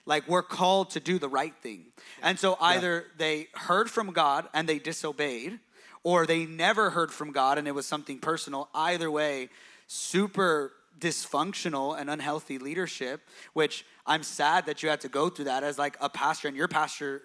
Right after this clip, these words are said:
Speaker 1: you're a pastor too now, and, like, here at Thrive, we try our very best to make sure that, hey, you matter
Speaker 2: Yes.
Speaker 1: more to us than what you would ever do for us.
Speaker 2: Yeah.
Speaker 1: That's a core value here for us at Thrive. Like, you, you matter way more.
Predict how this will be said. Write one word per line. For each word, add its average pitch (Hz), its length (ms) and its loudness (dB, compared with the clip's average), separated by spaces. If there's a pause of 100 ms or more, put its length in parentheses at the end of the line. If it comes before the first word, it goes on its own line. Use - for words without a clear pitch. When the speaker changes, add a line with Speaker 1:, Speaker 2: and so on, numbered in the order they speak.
Speaker 1:
you're 175 140 2
a - 20 0
pastor 160 300 -2
too 220 160 -4
now, 156 260 0
and, 131 120 -8 (460)
like, 143 180 -6
here 196 140 4
at 170 120 2
Thrive, 170 380 4
we 170 120 -4
try 165 280 2
our 147 120 4
very 170 300 6
best 165 360 2
to 165 60 -2
make 165 200 -4
sure 170 280 -2
that, 143 140 -4
hey, 143 440 -4
you 175 520 0
matter 160 680 2 (280)
Speaker 2:
Yes. 127 140 -14
Speaker 1:
more 202 260 6
to 180 300 -2
us 170 300 2
than 156 180 -4
what 165 240 0
you 185 140 0
would 156 200 2
ever 160 360 6
do 151 340 2
for 127 240 0
us. - 460 -8
Speaker 2:
Yeah. - 60 -18 (280)
Speaker 1:
That's 180 220 6
a 208 80 4
core 202 260 4
value 175 400 6
here 147 220 -2
for 143 160 0
us 127 160 0
at 160 180 4
Thrive. 143 540 4
Like, 147 200 0 (760)
you, 185 300 6 (300)
you 196 200 4
matter 196 380 6
way 170 260 6
more. 180 360 2